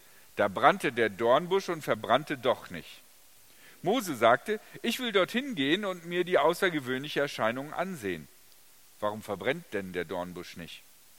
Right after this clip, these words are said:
Als der Herr sah, dass Mose näher kam, um sich das anzusehen, rief Gott ihm aus dem Dornbusch zu,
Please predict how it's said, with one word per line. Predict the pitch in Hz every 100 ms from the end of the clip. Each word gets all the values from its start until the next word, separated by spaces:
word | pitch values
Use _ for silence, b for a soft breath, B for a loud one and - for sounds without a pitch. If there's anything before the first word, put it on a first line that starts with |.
| b b b b
Als | b 135 -
der | 135 120
Herr | 143 185
sah, | 123 120
dass | 120 110 -
Mose | 113 117 104
näher | 98 151 117
kam, | - 98 123 175 B B B
um | 110
sich | 98
das | 110 98
anzusehen, | 127 170 - 101 95 120 147 104
rief | 160 220 -
Gott | 160 165
ihm | 156
aus | 120 -
dem | 117 98
Dornbusch | 113 151 151 180 -
zu, | - 165